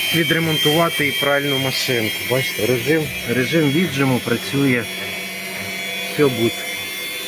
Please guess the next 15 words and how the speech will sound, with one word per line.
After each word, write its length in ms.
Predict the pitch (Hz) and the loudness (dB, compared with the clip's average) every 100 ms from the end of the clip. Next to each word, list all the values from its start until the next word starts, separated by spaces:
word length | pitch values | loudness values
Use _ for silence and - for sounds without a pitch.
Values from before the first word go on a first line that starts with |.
| - - - - - - - - - - | -6 -6 -8 -8 -4 -4 -2 -2 -2 2
Ну, 120 | 214 | 4
а 120 | 220 | 4
далі 240 | 170 185 190 - 165 127 - - - - - | 4 4 2 2 0 0 -4 -6 -6 -6 0
витираємо 680 | 147 156 147 147 135 127 117 - - - - - - - - - - - - | 2 4 6 6 6 4 0 -4 -4 -6 -6 -6 -6 -6 -8 -8 -8 -6 -6
ось 180 | - - | -6 0
цю 80 | 127 | 0
пилюку, 640 | - 147 208 247 - 214 180 - - - - - | 4 4 4 4 4 2 2 -4 -6 -6 -6 -6
яка 280 | 139 - 147 | -4 0 2
накопилась 600 | 147 139 139 156 143 135 | 2 0 0 2 2 2
з 100 | - | -2
часом. 500 | - 139 123 - 117 107 - - - - - - - | 2 2 2 0 -2 -2 -6 -8 -8 -8 -8 -8 -4
Ставимо 340 | - 175 160 151 | 2 2 4 4
назад 340 | 147 139 143 - - | 4 4 4 2 -2
ці 80 | |
кришечки. 760 | 139 196 233 - 190 - - 165 | 2 2 2 2 0 0 0 0